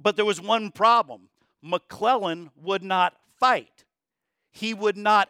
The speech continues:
advance the army. Amazing. For weeks, General McClellan readied his position, organized, and he strategized. Lee's army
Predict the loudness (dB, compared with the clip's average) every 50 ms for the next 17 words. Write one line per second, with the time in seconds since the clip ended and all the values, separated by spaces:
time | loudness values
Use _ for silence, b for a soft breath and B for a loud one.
0 | _ -8 -8 -8 -8 -8 -14 -6 -4 -2 0 0 -2 -2 -6 -8 -8 -10 -10 -10
1 | -10 -12 _ _ _ _ _ _ _ _ -12 -8 -8 -8 -8 -4 -2 0 2 2
2 | 2 0 -4 -12 -18 _ _ _ _ _ _ _ _ _ _ _ -10 -8 -6 -2
3 | 0 0 0 0 -2 -8 -16 -18 -20 -12 -10 -10 -10 -8 -8 -6 -4 -4 -4 -6
4 | -8 -10 -12 -12 -12 -12 -14 _ _ _ _ -6 -4 -4 -2 -2 -4 -6 -6 -12
5 | -6 -2 0 0 0 0 -2 -6 -8 -14 _ _ _ _ _ -2 0 0 0 0
6 | -4 -8 -8 -10 -8 -10 -10 -8 -4 -6 -6 -6 -6 -10 -12 -12 _ _ -4 -2
7 | -2 -2 -4 -6 -8 -4 -2 -2 -2 -2 -4 -8 -10 -10 -10 -12 -12 -8 -2 0
8 | 2 2 0 -2 -4 -2 0 0 2 0 -2 -4 -6 -12 b b b b b b
9 | b b -16 -10 -6 -6 -4 -4 -6 -8 -10 -10 -6 -2 0 0 0 0 -2 -6
10 | -6 -8